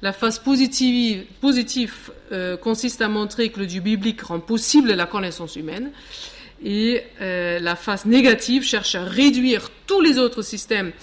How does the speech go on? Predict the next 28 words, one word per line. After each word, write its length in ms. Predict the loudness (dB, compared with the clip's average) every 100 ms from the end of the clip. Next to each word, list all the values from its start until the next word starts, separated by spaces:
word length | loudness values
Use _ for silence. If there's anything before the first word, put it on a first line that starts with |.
| -20 -20 -12
euh, 100 | -8
de 120 | 2 2
pensée 560 | 2 -2 0 2 2 2
ad 160 | -2
absurdum, 640 | -4 -6 -10 -6 -2 -2 -2 -8 -20 -20 -10
donc, 440 | -2 0 0 -2 -2
euh, 240 | -2 -2 -8 -8
à 140 | -2 2
montrer 480 | 2 0 2 2 4
qu'ils 120 | 0
ne 80 | -2
permettent 640 | 0 0 4 4 4 0
pas 200 | 2 2
de 80 | -2
connaissance 540 | -2 -2 -2 -4 -6
véritable 580 | -6 -8 -4 -2 -2 -4
si 260 | -8 -6 -6
on 280 | -6 -8
va 220 | -6 -6 -6
seulement 600 | -6 -4 -2 2 4 2
jusqu'au 320 | -2 -6 -8
bout 220 | -2 0
de 80 | 2
la 140 | 0
logique 420 | -2 -2 -4 -6
de 100 | -6
leur 140 | -6 -8
système. 360 | -12 -16 -18